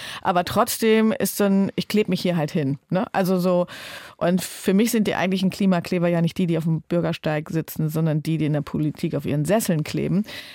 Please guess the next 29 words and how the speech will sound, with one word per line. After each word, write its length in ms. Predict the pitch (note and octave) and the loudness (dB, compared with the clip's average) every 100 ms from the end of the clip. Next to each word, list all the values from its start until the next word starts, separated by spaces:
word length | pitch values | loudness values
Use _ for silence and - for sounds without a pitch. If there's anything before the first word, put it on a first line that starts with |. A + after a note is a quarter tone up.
| - - | -8 0
Ähm, 300 | F#3+ F#3+ - - | 2 2 0 0
aber 160 | E3+ | 0
das 180 | F3+ F3+ | 2 2
ist 120 | F3 | 2
ein 80 | F#3 | 0
anderes 360 | - G#3 F#3+ - | 2 2 0 0
Thema. 480 | F3+ E3 E3 - | 0 2 2 0
Aber 200 | - F3 | 0 2
man 200 | F#3 F#3 | 4 4
merkt 300 | F#3 A3+ - | 4 2 0
auf 160 | B3 A#3 | -2 0
jeden 140 | A3+ | 0
Fall, 140 | G3+ G3+ | 0 -2
dass 120 | F#3+ | 0
so 80 | F#3+ | -2
eine 100 | F#3 | 0
gewisse 380 | F3+ F3 F3+ - | -2 -2 -4 -2
Haltung, 1080 | A3+ B3 - A#3 A3+ A3+ A3+ A3+ A3+ A#3 - | 0 0 0 2 4 4 4 4 4 2 -2
so 160 | F#3+ F#3 | -2 2
eine, 340 | F3+ F#3 F3+ F3+ | 4 4 2 2
so 60 | G3 | 4
eine, 200 | F#3 - - _ - | 4 0 -8 _ -4
also 220 | F3+ F#3+ | 0 2
wir 120 | G3+ | 4
haben 160 | G#3+ A#3 | 4 2
auf 140 | G3 | 2
dem 160 | - F#3+ | 0 0
Aufkleber 580 | - G#3+ - A3+ G3+ G3+ | 2 0 0 0 2 0
stand 400 | - F#3+ F#3+ | 0 0 0